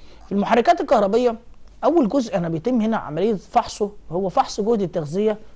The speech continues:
والتيار للمحرك. يعني انا ببدا اشوف المحرك بتاعي، خلاص، يا ترى المحرك ده الجهد اللي بيسحبه كام؟ ببدا اقيس هنا على الاطراف، هنا الاطراف الجهد التغذيه بتاعي بيشتغل ب ميتين وعشرين فولت، هل الجهد موجود ميتين وعشرين فولت ولا اقل ولا ازيد؟ لانه يؤثر على اداء المحرك،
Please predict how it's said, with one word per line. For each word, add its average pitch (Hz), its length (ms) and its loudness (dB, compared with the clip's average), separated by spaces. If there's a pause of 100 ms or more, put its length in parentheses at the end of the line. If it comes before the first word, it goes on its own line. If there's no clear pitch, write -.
(120)
والتيار 202 640 4 (100)
للمحرك. 185 840 0 (420)
يعني 269 180 2
انا 311 180 4
ببدا 214 180 0
اشوف 214 180 -6
المحرك 220 380 0
بتاعي، 151 420 -6 (220)
خلاص، - 340 -2 (220)
يا 196 80 -2
ترى 320 200 6
المحرك 240 480 2
ده 175 240 -4 (420)
الجهد 262 320 2
اللي 240 120 2
بيسحبه 220 380 0
كام؟ 151 320 -6 (720)
ببدا 220 220 0
اقيس 214 200 -2
هنا 214 140 2
على 185 120 0
الاطراف، 196 380 -2
هنا 190 140 -2
الاطراف 190 460 -2
الجهد 180 280 0
التغذيه 175 400 -2
بتاعي 233 380 2 (360)
بيشتغل 202 260 0
ب 180 80 0
ميتين 175 200 -4
وعشرين 202 280 -2
فولت، 226 200 0
هل 196 160 0
الجهد 196 340 0
موجود 175 260 -2
ميتين 190 180 -2
وعشرين 185 280 -4
فولت 226 240 -4
ولا 165 220 -4
اقل 214 260 2
ولا 175 300 -2
ازيد؟ 214 240 -2
لانه 190 200 -4
يؤثر 226 320 -4
على 196 140 0
اداء 185 180 -2
المحرك، 233 500 -2